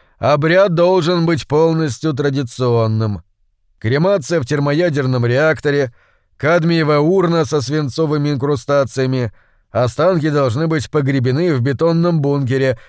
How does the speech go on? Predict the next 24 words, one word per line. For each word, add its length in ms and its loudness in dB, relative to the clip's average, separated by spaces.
усиленном 680 -2
вольфрамовыми 960 0
плитами. 580 -2
Размер 540 0
стандартный, 720 0
тридцать 460 -4
метров 380 -2
на 120 -4
пятнадцать. 760 -4
Могу 320 0
ли 160 0
я 120 2
расплатиться 640 0
энергией? 500 0
Управляющий 760 0
кивнул. 400 -4
Мы 160 0
принимаем 540 0
любую 400 0
валюту. 480 -4
Все 260 -2
услуги 500 -2
будут 320 0
стоить 400 -4